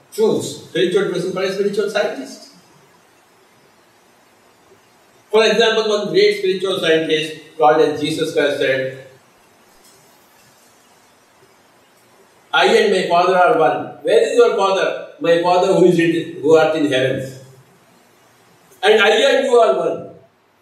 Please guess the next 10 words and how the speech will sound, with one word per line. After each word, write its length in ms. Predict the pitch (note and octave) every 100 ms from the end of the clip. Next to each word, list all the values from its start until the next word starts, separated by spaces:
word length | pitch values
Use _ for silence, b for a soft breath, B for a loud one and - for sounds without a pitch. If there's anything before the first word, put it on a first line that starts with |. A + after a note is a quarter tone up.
| _ _ _ _ _ _ _ _ _ _ _ _ _ _
He 120 | A3+ B3+
has 460 | A#3+ - - -
create, 400 | G#3 A3+ A3 A3
he 120 | G3 A3+
has 200 | G3+ G3
shown 240 | A3+ A#3
many 200 | G#3 A3
miracles 460 | G#3+ A3 A3 G#3 F#3+
to 100 | F#3+
people. 480 | F#3 F3 D#3+ -